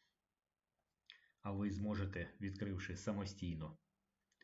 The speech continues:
тревел-кабінет або звернувшись до мене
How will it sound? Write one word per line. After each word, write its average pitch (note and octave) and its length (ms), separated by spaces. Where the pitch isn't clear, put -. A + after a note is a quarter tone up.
тревел-кабінет G2 880
або G2+ 280
звернувшись F#2+ 840
до F#2+ 180
мене G#2 500